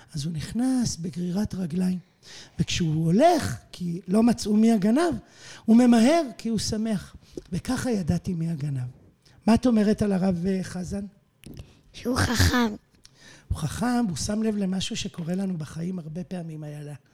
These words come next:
Speaker 1: שכשיש משהו שאנחנו מפחדים ממנו, או לא אוהבים אותו, אז אנחנו מהירים או איטיים.
Speaker 2: אמ, גם לי זה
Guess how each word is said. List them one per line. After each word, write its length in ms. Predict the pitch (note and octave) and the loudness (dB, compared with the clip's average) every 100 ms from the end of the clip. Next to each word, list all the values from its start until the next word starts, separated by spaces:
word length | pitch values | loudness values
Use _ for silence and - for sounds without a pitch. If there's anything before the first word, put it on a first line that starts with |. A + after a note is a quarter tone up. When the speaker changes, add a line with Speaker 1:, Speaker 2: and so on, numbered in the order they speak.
| _ - - - - | _ -20 -20 -20 -14
Speaker 1:
שכשיש 560 | - - - G#3+ G3+ A3+ | -6 -6 -2 -2 -2 0
משהו 280 | G#3 - | -2 -2
שאנחנו 440 | G#3 G#3 F#3+ E3+ G3 | -4 -4 -4 -4 -6
מפחדים 540 | F3+ G3+ D3 F#3 F3 | -6 -6 -4 -4 -2
ממנו, 380 | E3+ D#3+ D#3 D#3 D3 - _ _ _ - | -2 -2 -4 -6 -8 -18 _ _ _ -2
או 100 | F3 | 2
לא 100 | F3+ | 4
אוהבים 400 | G3+ G3+ F3+ E3+ | 4 4 2 0
אותו, 300 | E3 - F3+ - - - _ - | -4 -4 -6 -8 -20 -20 _ -8
אז 140 | E3 | -4
אנחנו 440 | F#3 F3+ - F#3 F#3 | -2 -2 0 0 2
מהירים 380 | F#3+ F3+ G#3 B3 | 4 4 4 6
או 60 | |
איטיים. 460 | A3 - F#3+ F3 F#3 - _ _ _ _ _ _ _ _ _ _ _ - A3+ | 4 2 0 0 -4 -8 _ _ _ _ _ _ _ _ _ _ _ -10 -6
Speaker 2:
אמ, 220 | G#3+ G#3 G#3 | -6 -6 -6
גם 160 | G#3+ | -6
לי 160 | A3 A3 | -4 0
זה 120 | A#3 | 2